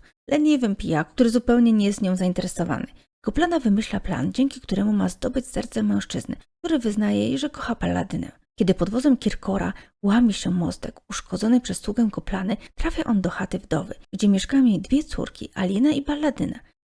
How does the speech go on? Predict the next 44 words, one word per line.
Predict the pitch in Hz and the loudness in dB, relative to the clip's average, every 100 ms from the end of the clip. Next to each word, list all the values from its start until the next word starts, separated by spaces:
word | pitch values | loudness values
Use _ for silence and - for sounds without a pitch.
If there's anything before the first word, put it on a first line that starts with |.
| - | -2
Mężczyzna | 180 - 330 349 | -2 -2 -2 -2
za | 220 | -4
sprawą | - 233 240 | -2 -2 0
magii | 180 165 185 202 | 0 -2 -2 -4
zakochuje | 240 - 254 277 262 | -4 -6 -2 0 0
się | 214 | -4
w | - | 0
obu | 302 311 | 2 2
siostrach. | - 170 - - - _ _ _ _ | -2 -6 -8 -14 -18 _ _ _ _
O | 320 | -2
tym, | 415 370 | 0 0
którą | 220 202 | 2 2
pojmie | 185 233 277 | 4 6 6
za | 247 | 4
żonę, | 165 - 214 | -2 -2 -2
zdecydować | - 214 - 226 269 233 | -2 -4 -2 -4 -2 0
ma | 240 | 0
konkurs | - 247 269 - | 2 0 0 -4
w | - | -6
zbieraniu | 180 185 160 175 | -4 0 2 2
malin. | 156 - - _ _ _ _ - | 0 -4 -12 _ _ _ _ 4
Alina | 240 277 269 | 8 10 8
pieczołowicie | 262 240 233 220 208 175 | 6 2 4 2 -2 -4
zbiera | - 170 | -4 -2
owoce, | 165 170 135 - - _ - | -2 -4 -6 -8 -18 _ 0
a | |
jej | 226 220 | 2 4
siostra | 240 - 220 | 0 -2 -4
tylko | - - 185 | -4 -2 2
narzeka. | 160 175 - - - _ _ _ _ | 2 0 -4 -8 -14 _ _ _ _
Kiedy | 190 185 | -2 -2
spotykają | - - 214 285 359 339 | -4 -4 -2 0 0 -2
się | - 185 | -2 -2
w | |
lesie, | 180 180 190 | -4 -4 -6
Palladyna | 185 185 170 180 262 262 | -4 -4 -2 0 2 2
próbuje | 220 220 240 | 0 0 2
zmusić | 233 269 208 | 4 4 4
siostrę | - 185 - 196 | -4 -4 -2 -2
do | 233 | -2
oddania | - 262 294 | 0 2 2
dzbana | 277 294 202 | 2 2 2
z | 180 | -2
malinami. | - 143 - - | -2 -2 -2 -6